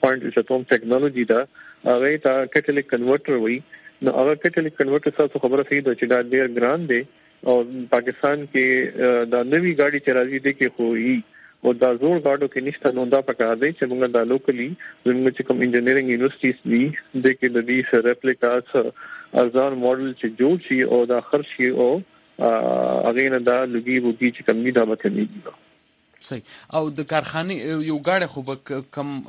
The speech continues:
Speaker 2: آم، لوګی پرېږدي یا د هغې اثرات، خو یو کارخانه یا بټۍ یا داسې،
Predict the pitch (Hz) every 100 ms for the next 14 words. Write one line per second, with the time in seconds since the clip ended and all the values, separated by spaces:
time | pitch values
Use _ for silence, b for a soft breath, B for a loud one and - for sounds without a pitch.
0 | 127 123 120 101 107 120 123 120 127 120
1 | 123 113 113 110 110 107 110 110 120 113
2 | 110 127 120 120 117 - 120 127 127 120
3 | 110 107 104 131 127 113 107 107 113 110